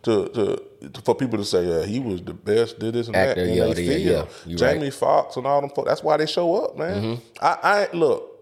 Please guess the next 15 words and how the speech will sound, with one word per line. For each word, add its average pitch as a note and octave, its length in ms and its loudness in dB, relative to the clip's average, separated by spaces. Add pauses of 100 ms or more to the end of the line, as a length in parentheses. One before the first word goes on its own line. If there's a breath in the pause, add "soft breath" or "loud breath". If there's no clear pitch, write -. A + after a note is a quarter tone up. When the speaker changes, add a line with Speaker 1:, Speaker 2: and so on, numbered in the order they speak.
(200)
Speaker 1:
do A2+ 160 -2
I C#3 140 6
feel D3+ 180 0
like C3+ 140 2
it's A#2+ 80 -8
gonna B2+ 120 0
hurt C#3 180 -2
Will C3+ 200 -2
Smith? C#3+ 340 -6 (120)
N-, B2+ 200 -18
no. G#3+ 520 -6 (200)
He G#3+ 120 -6
got A3 280 2
the F#3 60 4
award. A3+ 460 4